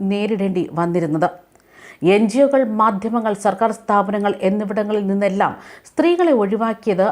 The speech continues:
ആയിരക്കണക്കിന് കുടുംബങ്ങളെയാണ് പട്ടിണിയിലാഴ്ത്തിയതും. മൗലിക അവകാശങ്ങൾ നിഷേധിക്കപ്പെടുന്ന അഫ്ഗാൻ സ്ത്രീകളുടെ ദയനീയാവസ്ഥയുടെ ഏറ്റവും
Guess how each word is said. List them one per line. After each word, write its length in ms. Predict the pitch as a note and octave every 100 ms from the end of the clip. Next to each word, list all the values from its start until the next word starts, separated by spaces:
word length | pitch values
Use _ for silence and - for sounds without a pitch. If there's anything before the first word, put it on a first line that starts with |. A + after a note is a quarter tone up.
| - A3
ആയിരക്കണക്കിന് 680 | C4 C#4+ C#4 A3 G3+ G3+ F#3 G3
കുടുംബങ്ങളെയാണ് 680 | F#3+ G3+ G#3+ A3 G3+ D#3 F#3+ G3
പട്ടിണിയിലാഴ്ത്തിയതും. 920 | F#3+ F#3+ G#3 G3 F3 E3 - F3+ F3+ - _ _ _ - - - C4+
മൗലിക 340 | D#4+ F4 F#4+ F4+
അവകാശങ്ങൾ 520 | D#4 D4+ D4 D4+ C4+ A#3+
നിഷേധിക്കപ്പെടുന്ന 720 | A#3 C4 B3 B3 B3 G#3+ G#3+ -
അഫ്ഗാൻ 280 | G3 G#3 A#3+ B3
സ്ത്രീകളുടെ 440 | G#3+ G#3+ G#3 F#3+ E3
ദയനീയാവസ്ഥയുടെ 720 | G#3 G#3 A3+ G3+ G3+ G#3 G3 F#3
ഏറ്റവും 240 | G3